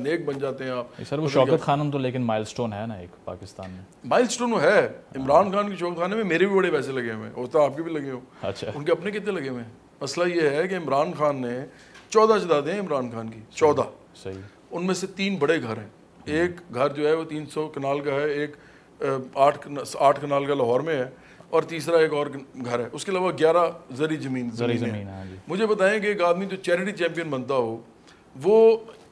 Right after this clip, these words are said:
Speaker 1: अब्दुल सत्तार ईदी को सामने रखे ना फिर। वो तो
Speaker 2: हम्म।
Speaker 1: पैसे बना रहा है अपने, अठारह करोड़ तो उसने अपने, अ, उस वक्त बना लिया। ये चैरिटी की बात करता है, लोगों को दे दे ना,
Speaker 2: सही।
Speaker 1: अपने, अपने, अ, अ, अ, शौकत खाना में डाल दे।
Speaker 2: सही।
Speaker 1: ये इतनी पैराडॉक्स है, इतना बड़े कॉन्ट्रडिक्शन है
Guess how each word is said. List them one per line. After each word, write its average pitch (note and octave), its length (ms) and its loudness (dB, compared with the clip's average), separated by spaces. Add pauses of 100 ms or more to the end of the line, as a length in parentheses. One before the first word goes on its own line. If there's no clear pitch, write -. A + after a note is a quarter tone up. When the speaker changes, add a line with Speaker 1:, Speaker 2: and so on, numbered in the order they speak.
(120)
Speaker 1:
अब्दुल F#3+ 200 2
सत्तार G#3 320 2
ईदी G#3 280 0 (300)
को F3 100 -4
सामने D#3 300 0
रखे B2 200 -4
ना G3 100 -4
फिर। B2 140 -10 (400)
वो F#3+ 100 2
तो A3+ 80 2
Speaker 2:
हम्म। G#3 100 0
Speaker 1:
पैसे G3 180 4
बना A3 220 2
रहा G#3+ 100 2
है G#3 80 0
अपने, F#3+ 420 -10 (300)
अठारह F#3+ 300 10
करोड़ A3 200 4
तो G#3+ 80 0
उसने G#3+ 180 0
अपने, G#3+ 220 0
अ, F3+ 520 -4
उस E3+ 200 -2
वक्त A#3 100 2
बना F#3+ 200 4
लिया। D#3 240 0
ये F3 140 0
चैरिटी D#3 360 0
की F#3+ 80 -4
बात F#3+ 180 2
करता F#3 180 0
है, F3+ 60 0
लोगों F#3 200 4
को B3 100 0
दे G#3 120 2
दे F3+ 140 2
ना, A#3+ 120 0
Speaker 2:
सही। - 480 -2
Speaker 1:
अपने, B3+ 160 4
अपने, C#4+ 260 2
अ, D4 120 0
अ, F#3 800 -2
अ, D3 40 -4
शौकत F#3+ 300 0
खाना F#3 140 2
में F#3+ 180 -2
डाल C3 200 2
दे। D#3+ 120 -2
Speaker 2:
सही। E3 400 -10
Speaker 1:
ये A3 60 -2
इतनी G#3+ 220 -2
पैराडॉक्स D#3+ 600 2
है, D3+ 60 0
इतना D#3 140 -4
बड़े D#3 160 0
कॉन्ट्रडिक्शन C#3+ 600 -2
है A2 140 -8